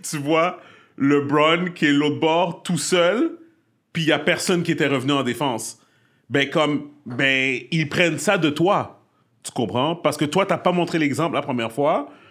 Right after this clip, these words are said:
fait qu'après ça, c'est comme si que, comme il avait lancé la serviette, il y avait des gens qui disaient que, la rumeur, c'était que il, la seule raison qu'il continuait à jouer quand, quand les Lakers étaient vraiment, comme, vers la fin de la saison, puis ça allait vraiment pas bien, puis que c'était comme, que, que c'était quasiment sûr qu'ils allaient pas faire les playoffs, puis comme des affaires comme ça et tout et tout,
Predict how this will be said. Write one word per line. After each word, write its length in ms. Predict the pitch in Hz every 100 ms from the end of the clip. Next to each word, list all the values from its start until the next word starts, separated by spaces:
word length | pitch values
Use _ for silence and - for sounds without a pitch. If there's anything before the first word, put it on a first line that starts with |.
| _
fait 240 | - 147 131
qu'après 340 | 143 147 156
ça, 180 | 165 185 - -
c'est 160 | 208
comme 160 | 233 233
si 180 | 269 294
que, 80 |
comme 220 | 208 208 185
il 60 |
avait 160 | 175 180
lancé 240 | 175 175
la 100 | 190
serviette, 380 | 170 151 147 175 160
il 40 |
y 20 |
avait 140 | 165 180
des 160 | 190
gens 180 | 196 240
qui 120 | 220
disaient 240 | 135 185 202
que, 240 | 170 151
la 200 | 147 156
rumeur, 300 | 143 160 180
c'était 240 | 185 156 156
que 200 | 156 160 - - -
il, 200 | 143 143 143
la 140 | 143
seule 160 | 139 196
raison 220 | 170 170
qu'il 160 | 185 170
continuait 320 | 160 156 156
à 80 | 147
jouer 200 | 123 170
quand, 300 | 170 147 147 - - -
quand 120 | -
les 120 | 143 143
Lakers 360 | 143 170 165
étaient 160 | 143 147
vraiment, 380 | 117 143 156 160
comme, 180 | 147 135
vers 120 | 147
la 120 | 143
fin 120 | 165
de 60 | 160
la 80 | 147
saison, 260 | 156 139
puis 80 | 160
ça 80 | 147
allait 120 | 135
vraiment 340 | 123 139 151 156
pas 160 | 156
bien, 320 | 135 175 220
puis 140 | 160 151
que 120 | 147
c'était 160 | 147 135
comme, 220 | 139 127 - - - -
que, 180 | 151 113 - -
que 100 | 165
c'était 180 | 170
quasiment 360 | 147 135 151 143
sûr 240 | - 170
qu'ils 120 | - 151
allaient 100 | 147
pas 120 | 143
faire 120 | 151
les 80 | 147
playoffs, 480 | 147 147 147 147 151
puis 100 | 143
comme 140 | 147
des 60 | 139
affaires 240 | 131 151
comme 140 | 147 131
ça 200 | 160 147
et 80 | 143
tout 100 | 143
et 60 |
tout, 220 | 139 208